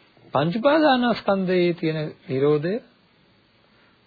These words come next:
පංච උපාදානස්කන්ධය කෙරෙහි තියෙන පංච උපාදානස්කන්ධය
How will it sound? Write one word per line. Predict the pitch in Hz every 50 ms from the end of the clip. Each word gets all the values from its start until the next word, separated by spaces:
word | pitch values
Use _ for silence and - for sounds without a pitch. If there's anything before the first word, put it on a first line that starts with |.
| _ _
පංච | - 135 147 160 160
උපාදානස්කන්ධය | 196 175 190 196 196 190 185 202 202 202 196 202 196 175 - - 208 202 202 202 202 202 202
කෙරෙහි | 202 - 202 196 196 175 190 196
තියෙන | - 208 202 208 208 208 214 214 214 220 220 - _ _ _ _ _ - _ _ _
පංච | - 131 143 156 156
උපාදානස්කන්ධය | 190 170 - 196 196 190 196 196 196 190 196 185 - - 202 196 202 196 208